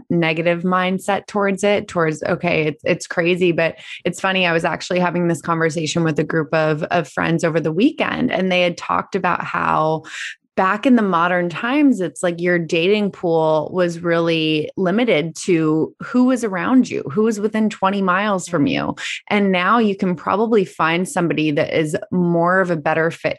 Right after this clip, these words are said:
Speaker 1: for you than ever before because of all the options. But I think for a lot of people, that can sometimes be overwhelming too,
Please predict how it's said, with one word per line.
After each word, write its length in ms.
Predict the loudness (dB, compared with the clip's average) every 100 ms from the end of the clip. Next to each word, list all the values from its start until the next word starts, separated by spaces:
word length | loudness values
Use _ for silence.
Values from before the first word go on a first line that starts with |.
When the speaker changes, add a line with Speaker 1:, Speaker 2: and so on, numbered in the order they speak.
| -4
Speaker 1:
for 100 | 0
you 320 | 2 4 4
than 320 | 2 -2 -4 -2
ever 300 | 0 2 2
before 680 | 0 -2 -4 0 2 2 0
because 540 | -2 -4 -4 -2 -2
of 80 | 0
all 120 | 0
the 160 | 2 2
options. 560 | 0 -2 -2 0 0
But 80 | 2
I 100 | 0
think 300 | 0 -2 -4
for 180 | -2 0
a 80 | 2
lot 220 | 0 0
of 60 | -4
people, 260 | -2 0
that 240 | 2 0 0
can 160 | -4
sometimes 460 | -2 -2 2 2 2
be 180 | -2 -2
overwhelming 920 | 0 0 0 2 2 0 -2 -4 -6
too, 260 | 0 2